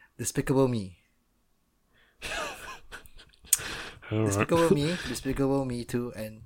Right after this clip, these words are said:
Speaker 1: obviously Minions.
Speaker 2: Obviously.
Speaker 1: Obviously, Colin.
Speaker 2: How many of these films have you seen, Zijan?
Speaker 1: Uh, one.
Speaker 2: Okay. I've seen none of them, so this is gonna be great.
Speaker 1: Yeah,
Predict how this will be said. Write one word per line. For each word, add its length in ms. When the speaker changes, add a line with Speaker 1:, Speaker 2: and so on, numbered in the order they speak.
Speaker 1:
obviously 380
Minions. 680
Speaker 2:
Obviously. 500
Speaker 1:
Obviously, 400
Colin. 320
Speaker 2:
How 120
many 120
of 60
these 140
films 180
have 100
you 120
seen, 160
Zijan? 260
Speaker 1:
Uh, 460
one. 300
Speaker 2:
Okay. 280
I've 120
seen 140
none 160
of 60
them, 200
so 220
this 160
is 60
gonna 200
be 100
great. 180
Speaker 1:
Yeah, 140